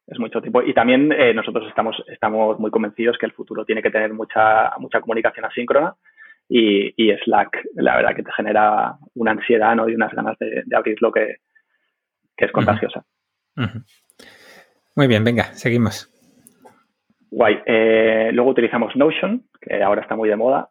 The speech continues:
Speaker 1: y lo utilizamos para documentar todos los temas importantes, como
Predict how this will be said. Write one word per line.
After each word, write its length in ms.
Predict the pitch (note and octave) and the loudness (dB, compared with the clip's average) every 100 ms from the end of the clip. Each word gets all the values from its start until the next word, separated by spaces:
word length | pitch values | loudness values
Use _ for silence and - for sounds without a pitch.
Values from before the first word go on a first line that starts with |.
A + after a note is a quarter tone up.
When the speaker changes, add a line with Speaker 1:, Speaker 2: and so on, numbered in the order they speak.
| _ | _
Speaker 1:
y 520 | - A2+ G#2+ G#2+ A2 | -6 -2 0 2 2
lo 120 | A2 A2 | 2 0
utilizamos 460 | A#2 A2+ A#2 A2+ | 0 0 0 0
para 160 | - A#2 | 2 2
documentar 460 | A2+ A#2 G#2+ G#2+ G#2+ | 0 -4 -2 -4 2
todos 160 | A#2 | 0
los 100 | A2+ | 0
temas 200 | A2+ G#2 | -4 -6
importantes, 720 | A2 G#2+ G2 A#2 B2 B2+ C3+ B2+ | -4 -4 0 0 2 0 0 -2
como 760 | - G#2 G#2 G#2+ G#2+ G#2+ G#2+ A2 | -10 -10 -6 -4 0 2 2 -2